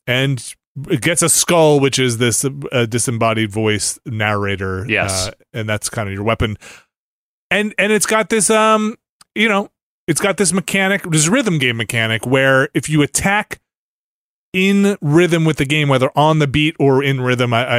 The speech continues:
Speaker 1: I
Speaker 2: It,
Speaker 1: don't
Speaker 2: it's,
Speaker 1: know.
Speaker 2: it has to be pretty much on the beat.
Speaker 1: Okay. Um,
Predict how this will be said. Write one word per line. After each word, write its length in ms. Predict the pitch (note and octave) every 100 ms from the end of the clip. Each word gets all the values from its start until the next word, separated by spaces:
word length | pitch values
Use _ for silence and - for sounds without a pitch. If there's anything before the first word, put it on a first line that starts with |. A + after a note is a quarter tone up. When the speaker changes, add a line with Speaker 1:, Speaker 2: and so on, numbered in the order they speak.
| B2
Speaker 1:
I 180 | A#2+ A#2
Speaker 2:
It, 40 |
Speaker 1:
don't 140 | A#2 G2+
Speaker 2:
it's, 120 | A2+
Speaker 1:
know. 60 | F3
Speaker 2:
it 60 |
has 160 | D#3+ D3+
to 80 | D3
be 100 | B2+
pretty 200 | B2+ A2+
much 180 | G#2
on 160 | G2+ F#2
the 60 | E2
beat. 320 | E2+ D#2+ - _ -
Speaker 1:
Okay. 380 | C#3 C#3 A2 G2 - _ _ _ C#3+
Um, 500 | C#3+ C3+ B2 A#2